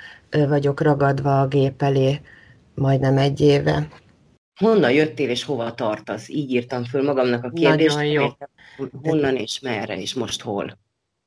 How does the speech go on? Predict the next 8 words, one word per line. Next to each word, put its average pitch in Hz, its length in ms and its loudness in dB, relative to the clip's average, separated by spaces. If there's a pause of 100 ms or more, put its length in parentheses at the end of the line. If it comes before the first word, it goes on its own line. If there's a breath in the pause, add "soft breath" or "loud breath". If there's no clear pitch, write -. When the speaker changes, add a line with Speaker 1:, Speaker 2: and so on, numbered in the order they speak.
(140)
Speaker 1:
Igen. 147 480 -6 (320)
Honnan 151 400 2
jöttem? 170 480 2
Tud-, 156 300 -8
e-, 160 280 0
lehet 156 440 -2
egy, 147 280 0
ö, 151 300 4